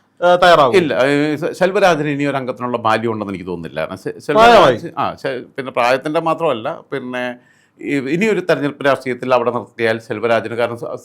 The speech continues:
Speaker 2: സി പി എമ്മിനെ സംബന്ധിച്ചിടത്തോളം സി പി എമ്മിന്റെ പ്രവർത്തകർക്ക് ഭയങ്കര വൈരാഗ്യ ബുദ്ധിയുണ്ട്. അവര് ആ, ആരെയും തലയും മുറുക്കി രംഗത്തെത്തും. അവിടെ ഇപ്പം, ആ, ബ-, മൂന്നാമതൊരു ടേം കൊടുക്കേണ്ടതില്ല എന്ന് തീരുമാനിച്ചു കഴിഞ്ഞാൽ ആൻസലൻ മാറുമ്പം, ആ, ആൻസലൻ നാടാർ സമുദായമാണ്.
Speaker 1: ഉം.
Speaker 2: നാടാർ വോട്ട്,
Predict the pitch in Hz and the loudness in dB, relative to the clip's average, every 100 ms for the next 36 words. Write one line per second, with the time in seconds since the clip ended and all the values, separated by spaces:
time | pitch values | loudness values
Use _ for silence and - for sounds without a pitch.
0 | - - 139 151 143 143 147 123 120 117 | -14 -8 -4 -2 -2 -4 -6 -12 -12 -8
1 | 117 117 127 117 131 131 120 127 143 131 | -8 -8 -12 -12 -12 -6 -6 -6 -6 -6
2 | 127 110 113 120 110 101 98 - 80 - | -4 -6 -4 -4 -2 -4 -8 -12 -16 -8
3 | 98 131 143 - _ _ 110 - 113 104 | -4 -2 -2 -6 _ _ -8 -8 -8 -4
4 | 120 135 156 139 127 135 117 - 131 - | 0 0 2 0 0 -4 -10 -10 -10 -6
5 | 113 107 - - _ _ _ _ - 135 | -6 -6 -12 -20 _ _ _ _ -4 0
6 | 170 220 131 135 139 131 123 117 117 _ | 4 4 4 0 -4 -2 -2 -6 _ _
7 | - 98 95 82 - _ - 110 - 123 | -6 -2 -2 -4 -14 _ -6 -4 -4 -2
8 | 143 180 202 202 175 - 139 147 165 _ | 2 4 2 2 -2 2 2 0 -4 _
9 | _ - 131 135 180 175 160 165 160 139 | _ -6 -2 2 2 2 2 2 2 -2
10 | 143 139 139 131 143 123 127 175 165 151 | -2 -2 -2 -2 -2 -2 0 -2 -2 -2
11 | 147 143 123 120 95 120 - 135 - 147 | -4 0 2 0 0 -6 -4 -6 -2 -2
12 | 170 190 131 156 - 104 120 127 151 165 | -2 -4 -4 -4 -16 _ -4 0 2 2
13 | 147 120 104 82 71 131 123 147 170 180 | -2 -2 -2 -4 -12 -8 0 2 2 2
14 | 185 156 147 151 | 0 -6 -8 -6